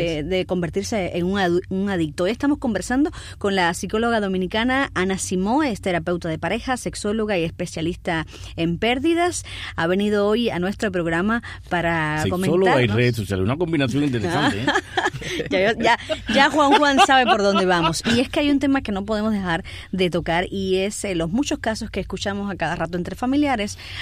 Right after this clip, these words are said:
Speaker 2: amigos, de cómo las redes sociales afectan de algún modo las relaciones de pareja. A veces se llega hasta la infidelidad, pero a veces, eh, son otro tipo de afectaciones, pero igual las dudas, los celos.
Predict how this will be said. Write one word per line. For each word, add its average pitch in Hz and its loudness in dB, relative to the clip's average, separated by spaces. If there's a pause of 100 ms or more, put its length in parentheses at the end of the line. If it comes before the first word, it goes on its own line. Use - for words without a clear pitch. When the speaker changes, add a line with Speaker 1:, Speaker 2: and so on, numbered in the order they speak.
Speaker 2:
amigos, 226 4
de 208 -2
cómo 277 4
las 180 0
redes 220 0
sociales 208 -2
afectan 190 -2
de 170 0
algún 185 0
modo 190 -2 (240)
las 175 -2
relaciones 175 -2
de 175 -4
pareja. 156 -4
A 165 -4
veces 247 -6
se 220 -6
llega 208 -2
hasta 214 -6
la 165 -2
infidelidad, 165 -2
pero 175 -2
a 165 -2
veces, 247 -6 (340)
eh, 185 -4
son 277 0
otro 302 0
tipo 320 -2
de 262 2
afectaciones, 220 -2
pero 196 -2
igual 226 2
las 170 -4
dudas, 240 0
los 160 -6
celos. 226 0